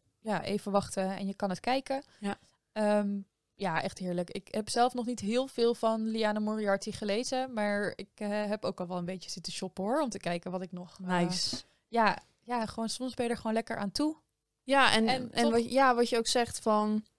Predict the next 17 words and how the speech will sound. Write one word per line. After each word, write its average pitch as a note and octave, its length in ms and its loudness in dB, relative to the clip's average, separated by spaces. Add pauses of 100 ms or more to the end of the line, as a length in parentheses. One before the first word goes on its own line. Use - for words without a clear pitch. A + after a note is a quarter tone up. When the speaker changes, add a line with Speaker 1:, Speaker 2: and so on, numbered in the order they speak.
(260)
Speaker 2:
het - 100 -10
is A#3+ 140 0
soms G3 220 -2
fijn A#3+ 400 0
om G3+ 180 -2
even G3 460 2
niet A#3 200 0
geïnvesteerd G#3 640 0
te A#3 80 -2
zijn F#3+ 180 0
in F3 100 0
je D#3+ 140 0
eigen A#3+ 360 2
leven A3+ 600 0
en F#3+ 160 -2
dan F3+ 220 2
gewoon F3+ 540 2